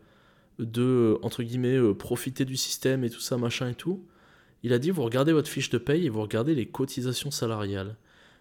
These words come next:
Et en fait, il a eu raison, tu vois. Genre, enfin, ça m'a tapé dans l'esprit, c'est que, en fait,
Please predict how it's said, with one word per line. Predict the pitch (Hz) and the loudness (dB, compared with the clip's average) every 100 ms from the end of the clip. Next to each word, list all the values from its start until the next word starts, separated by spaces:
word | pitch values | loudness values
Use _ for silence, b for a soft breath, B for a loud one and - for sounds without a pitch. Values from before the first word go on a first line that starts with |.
| b | b
Et | 110 | -2
en | 113 | 0
fait, | - 175 - - | 0 -4 -4 -2
il | 110 | 0
a | |
eu | 110 | 0
raison, | 104 123 131 147 | 0 -2 -2 -2
tu | 131 | -4
vois. | 110 | -4
Genre, | 110 113 | -2 -2
enfin, | 107 117 110 107 | -2 -2 -2 -4
ça | - - | -6 -6
m'a | 117 117 | -4 -2
tapé | 139 147 151 | -4 -2 -2
dans | 135 | 0
l'esprit, | 117 113 - 185 | -2 -4 -10 -12
c'est | 190 110 | -6 -6
que, | - | -2
en | 113 107 | -2 0
fait, | 156 160 - | -4 -4 -10